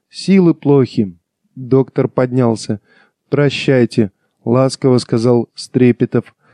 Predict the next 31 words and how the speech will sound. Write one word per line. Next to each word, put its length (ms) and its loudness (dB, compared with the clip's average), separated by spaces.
«Бог 420 2
даст 360 0
еще, 480 0
может 400 0
быть, 220 0
увидимся, 720 2
не 200 2
на 200 2
этом 340 0
свете, 420 2
так 200 -4
на 140 0
том». 380 0
Доктор 520 0
пожал 500 0
протянутую 840 0
стариком 640 0
руку. 420 0
«Так 240 -2
вот 320 2
вы 140 4
какие 400 0
гуси! 560 0
Кротами 600 0
под 220 -2
землей 440 4
роетесь, 540 2
а 140 -2
наружу 480 2
щепки 520 -2
летят. 520 0